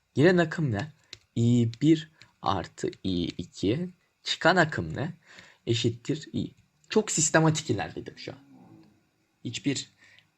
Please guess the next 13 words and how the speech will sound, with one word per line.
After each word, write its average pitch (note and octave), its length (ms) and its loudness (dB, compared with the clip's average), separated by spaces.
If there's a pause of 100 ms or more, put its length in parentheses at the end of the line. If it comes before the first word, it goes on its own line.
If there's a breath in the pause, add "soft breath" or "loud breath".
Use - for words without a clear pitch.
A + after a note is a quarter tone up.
(300)
özel A2+ 480 0
trike G#2 360 -4
başvurmadan G#2 580 -6
sadece C3 640 -6
kanunları B2 500 -2
uyguladım. - 440 -10 (1000)
Ve D#3+ 260 -2 (880)
bu D#3 300 4 (160)
i'leri C#3 680 2 (240)
nasıl C#3 380 -2 (140)
açabilirim? - 640 -8 (1400)
Nasıl - 260 -12
desem? F#2+ 240 -10